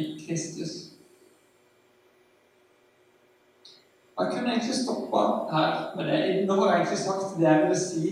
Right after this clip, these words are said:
i dag. Kom på gudstjeneste. Det er egentlig det jeg har lyst til å si i dag. Eh, det betyr noe til meg.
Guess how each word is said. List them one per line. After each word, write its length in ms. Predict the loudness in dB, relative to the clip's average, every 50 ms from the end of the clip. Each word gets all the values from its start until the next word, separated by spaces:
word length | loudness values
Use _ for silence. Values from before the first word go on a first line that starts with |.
| -2 -2 -2
i 60 | -2
dag. 260 | -2 -2 -2 -4 -8 -10 -12 -16 -20 -20 -20 -20 -20 -20 -20 -20 _ _ _ _ _ _ _ _ _ _ _ _ _ -16 -10 -10 -10 -8 -2
Kom 220 | 0 0 0 2
på 120 | 2 2 2
gudstjeneste. 540 | 0 0 0 0 0 0 0 0 -2 -4 -6 -6 -6
Det 80 | -4 -2
er 80 | 0
egentlig 160 | 0 2 4
det 80 | 4 4
jeg 80 | 6 6
har 100 | 4 4
lyst 140 | 2 2 0
til 80 | 0
å 40 | 0 2
si 80 | 4 4
i 80 | 4
dag. 300 | 4 2 0 -2 -4 -8 -10 -10 -10 -10 -8 -2 0 4
Eh, 240 | 4 6 6 4 4 2 2 2
det 140 | 0 0 0
betyr 320 | 0 -2 0 2 2 2 2
noe 80 | 2 0
til 140 | 2 2 2
meg. 400 | 2 2 2 0 -2 -4 -4